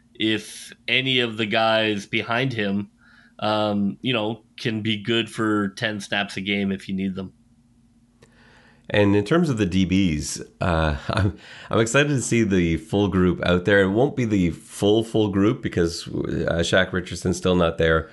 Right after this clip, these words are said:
Speaker 2: who we're expecting to play boundary half. But, uh, with Robertson Daniel probably filling in for him at boundary half, we know we're probably gonna see, uh, Jamal Peters and Jalen Collins on the corners. You're gonna see Deshaun Amos,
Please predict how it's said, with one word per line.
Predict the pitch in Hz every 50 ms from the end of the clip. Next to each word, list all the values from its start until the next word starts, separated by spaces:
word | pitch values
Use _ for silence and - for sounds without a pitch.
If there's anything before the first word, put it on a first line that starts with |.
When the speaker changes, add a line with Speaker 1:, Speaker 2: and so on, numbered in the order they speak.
| - - _
Speaker 2:
who | - 92
we're | 87 87
expecting | 87 - - 90 85 - 95
to | 85 80
play | - 87 82
boundary | 78 80 80 82 80 78 80
half. | 78 78 78 80 78 73 - -
But, | 87 80 78 71 - - - - - - - - - - - - - -
uh, | 92 92 90 90
with | 90 98 104 104 104 - - - _ _ -
Robertson | 107 113 127 139 - 131 110 95
Daniel | 101 98 98 101 98 95
probably | 95 - - 107 107 113 113 107 101 98
filling | - - 95 95 92 90
in | 87 85 85
for | - - 85
him | 80 90 90 90 92 92
at | 82 -
boundary | 85 87 85 82 85 85 85
half, | 85 82 85 82 82 80 - - - - - - _ _
we | - 87 92
know | 90 87 87 87
we're | 85 82 82 85 82 82
probably | - - - 87 87 87
gonna | 80 85 82 78
see, | - - - 85 82 80 80 78 78 78 80 - - -
uh, | - 82 80
Jamal | 80 85 85 85 82
Peters | - 92 85 82 85 82 82 80 78 - - - - -
and | - 80 80 82 82 78
Jalen | 82 85 85 82 80 76
Collins | - 87 85 87 87 85 82 78 82
on | 80
the | 80
corners. | 73 - 98 92 90 85 85 82 82 82 78 - - - - - - - - -
You're | 85
gonna | 82 82
see | - - 87 82 82 80
Deshaun | 78 78 - - 85 85 82
Amos, | 82 82 82 82 82 - - - - - -